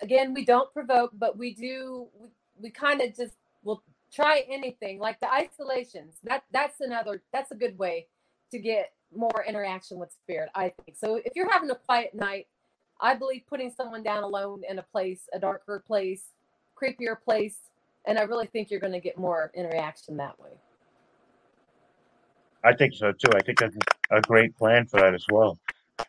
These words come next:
Speaker 2: So let's get back to some of the stories. Tell us some more stories of what you've seen while you're out there.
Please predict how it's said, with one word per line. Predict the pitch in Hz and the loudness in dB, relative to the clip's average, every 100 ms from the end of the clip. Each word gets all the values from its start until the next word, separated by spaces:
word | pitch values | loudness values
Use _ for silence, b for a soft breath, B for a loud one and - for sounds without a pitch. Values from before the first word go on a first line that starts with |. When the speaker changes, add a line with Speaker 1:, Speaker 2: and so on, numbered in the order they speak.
| _ _ _ | _ _ _
Speaker 2:
So | 147 | 10
let's | 151 | 12
get | 170 165 | 10 10
back | 170 165 | 10 10
to | 143 | 8
some | 165 | 8
of | 151 | 10
the | 127 | 8
stories. | - 147 156 110 | 8 8 8 6
Tell | 135 143 | 8 8
us | 139 | 6
some | 139 | 2
more | 135 | 2
stories | 135 - 139 147 123 | 2 2 4 4 2
of | 113 104 | -2 2
what | 117 113 | 2 2
you've | 120 | -2
seen | - 127 120 | 0 2 6
while | 110 | 8
you're | 110 110 | 10 10
out | 131 143 | 10 8
there. | - | 0